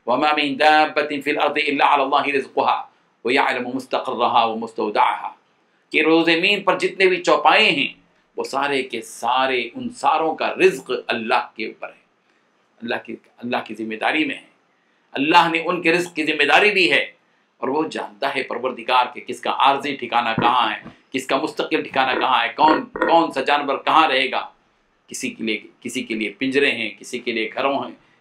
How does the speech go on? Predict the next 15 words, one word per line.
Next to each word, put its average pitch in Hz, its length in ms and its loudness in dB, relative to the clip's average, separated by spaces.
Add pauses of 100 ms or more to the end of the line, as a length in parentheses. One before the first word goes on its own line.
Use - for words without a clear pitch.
(120)
کسی 117 200 -6
کے 123 100 -4
لیے 117 220 -2
گھونسلے 135 340 -4
ہیں، 117 140 -6 (520)
کسی 131 260 -6
کے 123 120 -6
لیے 117 260 -4
بل 160 160 2
ہیں۔ 123 160 -4 (1700)
اللہ - 200 -10
تبارک 120 360 -2
و 117 80 -8
تعالیٰ 113 200 -6
نے 117 140 -12